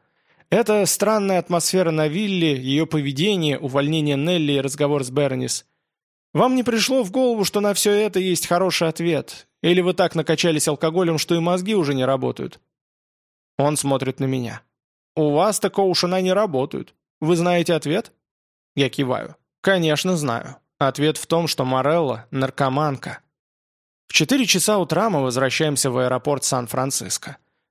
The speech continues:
Оба, я и пилот, сходимся во мнении, что немного постельного режима — это именно то, что доктор прописал. Парень так замёрз, что даже перспектива встречи с женой больше не кажется такой уж удручающей.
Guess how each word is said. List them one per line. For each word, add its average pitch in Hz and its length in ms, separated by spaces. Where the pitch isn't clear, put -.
Оба, 226 520
я 185 300
и 156 60
пилот, 160 380
сходимся 160 500
во 131 140
мнении, 196 380
что 151 200
немного 220 380
постельного 202 580
режима — 190 400
это 170 160
именно 156 320
то, 240 220
что - 180
доктор 131 400
прописал. 117 600
Парень 165 360
так 175 240
замёрз, 143 640
что - 240
даже 170 240
перспектива 170 640
встречи 170 400
с 151 60
женой 160 400
больше 127 280
не 135 100
кажется 175 400
такой 151 300
уж 139 140
удручающей. 151 800